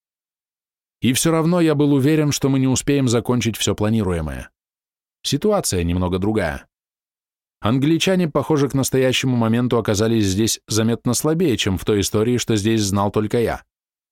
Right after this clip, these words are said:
Впрочем, не они одни. Несколько слабее выглядели и Германия, и Франция.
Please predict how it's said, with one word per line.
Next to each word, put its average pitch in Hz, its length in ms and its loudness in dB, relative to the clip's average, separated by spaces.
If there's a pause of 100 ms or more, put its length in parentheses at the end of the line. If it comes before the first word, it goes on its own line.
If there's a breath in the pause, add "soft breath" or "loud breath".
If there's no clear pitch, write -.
(420)
Впрочем, 104 600 -2
не 107 80 2
они 113 260 0
одни. 117 480 -2 (1080)
Несколько 82 440 -2
слабее 101 380 0
выглядели 101 680 0
и 113 80 -8
Германия, 92 580 0
и - 140 -6
Франция. 110 640 -2